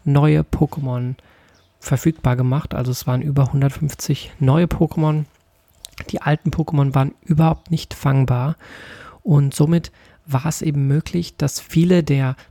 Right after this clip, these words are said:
neuen Pokémon einfach so ein bisschen an der Idee der alten Pokémon angelehnt war,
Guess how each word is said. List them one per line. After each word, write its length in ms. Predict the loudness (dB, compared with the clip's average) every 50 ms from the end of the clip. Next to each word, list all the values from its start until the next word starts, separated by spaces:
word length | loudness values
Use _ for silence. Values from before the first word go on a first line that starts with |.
| _ _
neuen 380 | 0 2 4 4 4 2 0
Pokémon 580 | 0 0 0 0 2 0 0 0 0 -2 -2 -4
einfach 300 | -4 -6 -4 -4 -4 -4
so 160 | 0 0 2
ein 120 | 2 2
bisschen 380 | 2 0 0 0 -2 -4 -4 -4
an 220 | -4 -4 -4 -2
der 100 | 0 0
Idee 300 | -2 -2 0 0 0 2
der 160 | 2 0 0 0
alten 220 | -2 -2 0 0
Pokémon 580 | 0 0 0 0 -2 0 0 2 2 2 0 -2 -6 -10 -20 -20 -20 -20 -20 -20 -20 _ _ _ _ _ _ _ _ _ _ _ _ _ _ -2
angelehnt 680 | 0 2 2 2 2 2 2 2 0 0 -2 -4 -4 -4
war, 320 | -4 -4 -4 -6 -6 -8